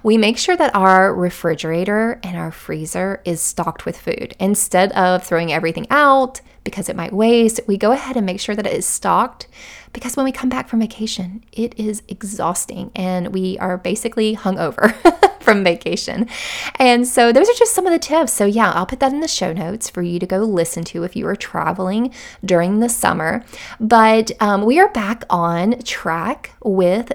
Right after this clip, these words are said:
doing our systems, our summer series of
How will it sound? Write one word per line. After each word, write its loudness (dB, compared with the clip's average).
doing -2
our 2
systems, -2
our 0
summer -4
series -6
of -4